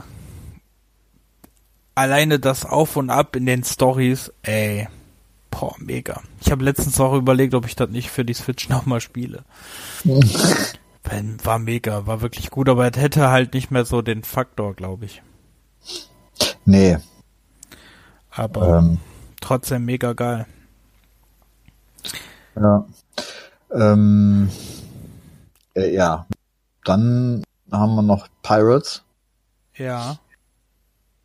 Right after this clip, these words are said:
Speaker 2: Habe ich auch einige Zeit immer mal, oder zwischen, das war ja auch ganz nett.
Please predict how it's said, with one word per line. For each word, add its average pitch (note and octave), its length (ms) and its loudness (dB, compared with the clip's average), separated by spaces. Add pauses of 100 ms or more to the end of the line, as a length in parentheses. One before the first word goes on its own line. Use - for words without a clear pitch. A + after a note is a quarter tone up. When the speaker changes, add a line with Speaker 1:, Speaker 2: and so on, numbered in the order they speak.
(960)
Speaker 2:
Habe G2+ 320 2
ich - 220 -4 (280)
auch G2 260 0
einige G#2+ 360 4
Zeit G#2 280 2
immer G#2+ 220 4
mal, G2 120 6
oder F2+ 240 4
zwischen, - 300 -2 (1600)
das - 240 -8
war F#2+ 120 4
ja F2 60 4
auch F#2 360 0
ganz G#2 320 0
nett. G#2+ 260 0